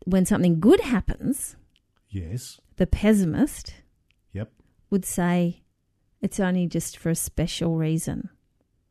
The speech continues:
Speaker 1: that that good thing happened." So they can make it into a specific thing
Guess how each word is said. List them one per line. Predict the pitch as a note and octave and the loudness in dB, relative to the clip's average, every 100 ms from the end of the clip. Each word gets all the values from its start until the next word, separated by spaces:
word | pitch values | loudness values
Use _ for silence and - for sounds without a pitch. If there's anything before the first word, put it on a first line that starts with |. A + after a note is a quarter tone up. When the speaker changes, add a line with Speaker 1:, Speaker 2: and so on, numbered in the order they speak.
| _ _ | _ _
Speaker 1:
that | - - | -8 -6
that | B2 - | -8 -4
good | E3 - | -4 -4
thing | - C3 | -4 -6
happened." | D#3 - - - - - _ - - | -6 -6 -8 -8 -14 -20 _ -20 -4
So | - | 0
they | F#3+ F#3 | 2 2
can | - G3 | 2 4
make | G3+ G3 | 4 2
it | F3 | 2
into | E3+ - | 0 0
a | E3 | -2
specific | - - G3+ - - - F#3+ - | -2 -2 -4 -2 0 2 0 -4
thing | - D3 - G3 | -4 -4 0 2